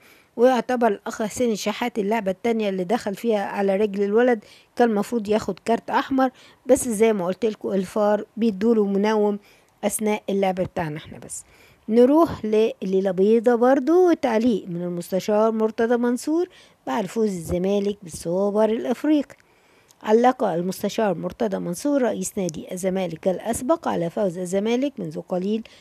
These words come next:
ببطولة السوبر الأفريقي على حساب الأهلي. وحقق الزمالك الفوز ببطولة السوبر الأفريقي على النادي الأهلي بركلات الجزاء بعد التعادل بنتيجة واحد واحد في الوقت الأصلي. خلي بالكوا الزمالك كان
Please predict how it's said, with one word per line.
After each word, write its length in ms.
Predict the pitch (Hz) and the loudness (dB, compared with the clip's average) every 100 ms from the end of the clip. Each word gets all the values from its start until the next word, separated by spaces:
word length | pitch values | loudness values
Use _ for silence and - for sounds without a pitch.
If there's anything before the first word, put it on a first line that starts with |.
| - _ | -20 _
ببطولة 460 | 208 214 254 349 349 | 0 2 4 4 4
السوبر 360 | - - 277 247 | 2 -2 2 2
الأفريقي 720 | 220 196 - 214 214 - 214 | 2 -4 -2 0 0 0 0
على 340 | 202 190 208 208 | 2 2 0 0
حساب 460 | - - 202 196 | -6 2 4 4
الأهلي. 460 | 285 - 175 160 160 - _ _ _ _ _ _ | 4 2 -2 -2 -6 -12 _ _ _ _ _ _
وحقق 580 | 262 285 - 302 285 - | 4 4 4 0 -2 0
الزمالك 520 | 214 196 214 208 190 | 0 2 2 0 -4
الفوز 400 | 196 - 196 180 | -6 -2 -2 -2
ببطولة 500 | 185 170 - 202 185 180 | -4 -8 -2 0 0 -2
السوبر 400 | 190 - 180 180 | -6 -6 -2 -2
الأفريقي 560 | 180 170 - 226 - 311 | -4 -6 0 0 0 0
على 160 | 262 | 0
النادي 280 | 185 185 175 | 0 -2 -2
الأهلي 260 | 175 196 170 | 0 0 0
بركلات 540 | 180 185 196 185 180 | 0 0 0 -2 0
الجزاء 460 | 180 170 180 240 - - _ _ - | -2 -2 0 0 -2 -8 _ _ -2
بعد 140 | 359 | 2
التعادل 440 | 294 - 208 196 190 | 4 4 2 0 0
بنتيجة 580 | 180 180 175 196 175 175 | -4 -6 -6 -6 -2 -2
واحد 300 | 185 185 175 | -2 -4 -6
واحد 220 | 185 175 | -6 -8
في 180 | 196 180 | -6 -2
الوقت 360 | 170 185 - | 0 -2 -4
الأصلي. 580 | 214 240 180 - - 151 - _ - _ - | -6 -6 -10 -10 -10 -12 -14 _ -20 _ -2
خلي 180 | 254 254 | 2 4
بالكوا 400 | 233 240 190 - | 4 0 -4 -6
الزمالك 720 | 190 180 180 170 196 202 214 - | -4 -2 0 0 0 0 -2 -4
كان 180 | 185 | -4